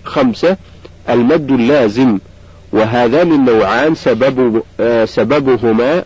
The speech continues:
السكون. أحكامه، أحكام المد الفرعي ثلاثة: واحد الوجوب، اثنان الجواز، ثلاثة اللزوم.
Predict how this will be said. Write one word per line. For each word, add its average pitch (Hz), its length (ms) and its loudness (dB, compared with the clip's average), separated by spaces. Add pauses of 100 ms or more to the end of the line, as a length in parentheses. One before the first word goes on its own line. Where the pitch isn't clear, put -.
السكون. 117 760 0 (960)
أحكامه، 120 540 0 (600)
أحكام 202 480 -2
المد 165 380 2
الفرعي 131 600 0
ثلاثة: 113 560 -2 (600)
واحد 139 480 0 (140)
الوجوب، 113 760 0
اثنان 120 580 0 (100)
الجواز، 117 720 0 (120)
ثلاثة 117 540 0 (140)
اللزوم. 131 640 2